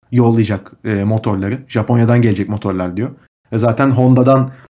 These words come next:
bilmem kaç yüz kişiyi işe aldılar. Red Bull Powertrains adı altında. Ya aslında aynı şey devam edecek motor bakımından. Yani yine iyi bir araç çıkarabilirlerse Red Bull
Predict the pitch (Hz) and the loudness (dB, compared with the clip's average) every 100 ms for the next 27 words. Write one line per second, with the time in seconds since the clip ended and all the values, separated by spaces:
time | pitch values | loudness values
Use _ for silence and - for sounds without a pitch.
0 | _ - 107 117 131 127 131 131 123 - | _ -8 -2 2 2 2 0 0 -4 -4
1 | - 143 131 127 135 - 117 101 98 117 | -2 2 2 2 -2 -2 -2 -2 -2 -4
2 | 135 110 110 98 113 110 110 107 101 - | -6 -4 -4 -2 -2 0 0 0 -4 -4
3 | 101 101 - - 98 95 101 95 - 107 | -4 -4 -8 -10 -6 -2 -2 -4 -4 -4
4 | 170 - _ _ _ _ _ 107 107 110 | -4 -10 _ _ _ _ _ 0 2 2
5 | 139 143 147 135 123 156 139 151 156 110 | 2 4 6 4 2 2 4 4 4 0
6 | - 131 - _ _ _ _ _ _ 113 | -4 -8 -10 _ _ _ _ _ _ -6
7 | 110 113 107 101 101 104 151 202 _ _ | -2 -2 -2 -4 -4 -4 -4 -6 _ _
8 | _ _ _ _ _ 104 104 113 117 110 | _ _ _ _ _ -6 -2 0 0 2
9 | 156 165 143 151 151 151 151 - 151 147 | 2 2 2 4 4 2 -2 -2 0 2
10 | 165 160 123 117 156 147 131 117 156 | 4 4 4 2 0 0 0 -2 -8